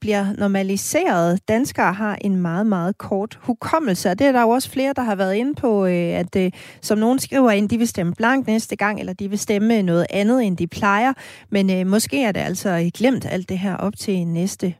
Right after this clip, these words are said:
folketingsvalg. Jeg har også fået en S M S. "Mere end halvdelen af indgåede ægteskaber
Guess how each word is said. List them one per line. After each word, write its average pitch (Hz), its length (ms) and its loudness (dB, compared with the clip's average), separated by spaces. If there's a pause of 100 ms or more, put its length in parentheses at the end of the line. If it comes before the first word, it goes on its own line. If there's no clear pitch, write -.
folketingsvalg. 180 1200 -4 (680)
Jeg 254 80 4
har 269 40 4
også 294 160 0
fået 320 140 4
en 285 80 2
S 254 80 0
M 254 40 0 (100)
S. - 160 -8
"Mere 294 380 0
end 208 140 2
halvdelen 220 560 -2
af 180 100 -2
indgåede 226 560 2
ægteskaber 185 720 -2